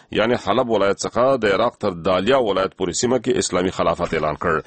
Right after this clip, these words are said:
دغه ډلې په یو صوتي پیغام کې ویلي چې مشر ابوبکر البغدادي دی او نوموړی د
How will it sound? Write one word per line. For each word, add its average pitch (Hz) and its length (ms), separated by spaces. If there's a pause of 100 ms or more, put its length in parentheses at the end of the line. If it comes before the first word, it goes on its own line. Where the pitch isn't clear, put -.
(380)
دغه 131 160
ډلې 156 280
په 139 60
یو 131 220
صوتي 123 280
پیغام 127 320
کې 117 100
ویلي 139 220
چې 120 180
مشر 131 320
ابوبکر 104 540
البغدادي 98 720
دی 156 160
او 147 140
نوموړی 117 400
د 104 100